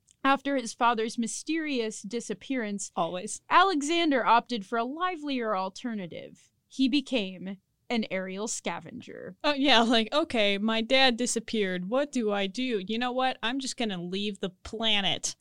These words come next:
Speaker 1: I'm gonna be a pirate with planes.
Speaker 2: Yep.
Speaker 1: He became an aerial scavenger. And then I switched tenses.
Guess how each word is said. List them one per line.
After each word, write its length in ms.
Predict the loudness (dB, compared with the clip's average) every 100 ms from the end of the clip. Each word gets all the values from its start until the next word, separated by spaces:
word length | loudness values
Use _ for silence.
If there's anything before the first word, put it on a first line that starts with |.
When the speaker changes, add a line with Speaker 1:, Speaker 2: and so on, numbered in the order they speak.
| -6
Speaker 1:
I'm 140 | 0
gonna 140 | 2
be 100 | 4
a 60 | 0
pirate 600 | -2 4 4 4 0 -2 -4
with 240 | -6 -6
planes. 640 | -10 -8 -6 -8 -12 -14 -12
Speaker 2:
Yep. 360 | -10 -10 -12 _ _ _
Speaker 1:
He 140 | 0
became 400 | 2 2 0 -2
an 80 | 0
aerial 400 | 0 0 -2 -4
scavenger. 800 | -4 2 4 4 2 -2 -6 -8 -12 _ -8
And 220 | -4 -2
then 80 | 0
I 80 | -2
switched 400 | -4 -6 -6 -8
tenses. 760 | -6 -6 -4 -4 -2 -2 -4